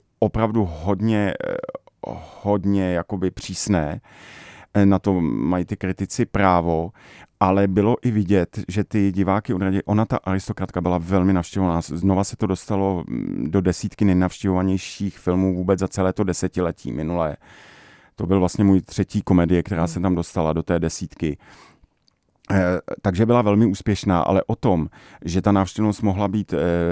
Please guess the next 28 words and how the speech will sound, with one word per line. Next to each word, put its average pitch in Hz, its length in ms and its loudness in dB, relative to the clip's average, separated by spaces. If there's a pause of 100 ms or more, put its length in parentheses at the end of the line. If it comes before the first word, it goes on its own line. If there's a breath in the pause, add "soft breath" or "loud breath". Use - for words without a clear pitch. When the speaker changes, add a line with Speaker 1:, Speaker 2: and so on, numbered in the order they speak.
(140)
Speaker 1:
ještě 92 400 -2
vyšší, 98 360 -4
kdyby 87 340 -2
podle 85 220 -2
mě 92 140 4
nebylo 87 340 0
i 87 60 -4
těchto 87 260 -2
těch - 300 -6
ohlasů, 87 480 -4 (640 loud breath)
eh, - 40 -10 (1600)
bylo 107 140 2
to, 107 140 2
že 101 100 2
potom, 107 460 2
když 87 480 -4
to 98 360 0 (640)
dávali, 95 400 2
eh, - 20 -2 (1000)
v - 140 -20
televizi 92 420 2
poprvé, 80 460 -2 (300 loud breath)
tak 98 120 -6
to 104 80 -2
mělo 101 180 6
naprosto 95 480 -2
rekordní 92 400 0
sledovanost. 85 680 0